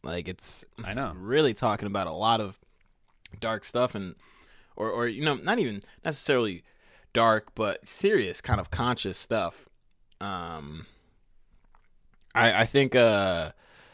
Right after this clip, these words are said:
Speaker 1: I, and I was surprised by that because, you know, I don't really look at U K rappers as the lyricist, you know what I mean? And,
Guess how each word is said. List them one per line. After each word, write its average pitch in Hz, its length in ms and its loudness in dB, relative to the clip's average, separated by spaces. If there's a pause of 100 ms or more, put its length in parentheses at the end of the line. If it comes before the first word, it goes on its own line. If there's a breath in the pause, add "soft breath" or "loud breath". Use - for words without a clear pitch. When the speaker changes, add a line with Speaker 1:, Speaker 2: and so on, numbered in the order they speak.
(720 soft breath)
Speaker 1:
I, 107 160 4
and 113 120 0
I 123 240 8
was 135 120 6
surprised 131 460 12
by 104 140 8
that 95 160 4
because, 104 520 2
you 113 100 -6
know, 101 140 -2
I 104 160 2
don't 113 360 0
really 117 240 4
look 107 260 0
at 95 120 0
U 107 200 0
K 98 220 -2
rappers 98 480 0
as 85 360 -4
the 101 200 -6
lyricist, 104 880 -2
you 113 120 -4
know 110 140 -2
what 110 100 0
I 113 120 -2
mean? 110 320 -2
And, 98 380 -8